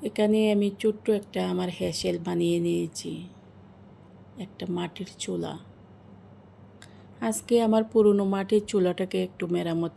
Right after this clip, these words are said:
করব। এই চুলার সাথে আমার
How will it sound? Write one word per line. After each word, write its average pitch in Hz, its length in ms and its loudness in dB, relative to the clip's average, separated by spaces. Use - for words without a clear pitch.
করব। - 340 -8
এই 208 140 2
চুলার 196 400 2
সাথে 190 320 -2
আমার 180 300 0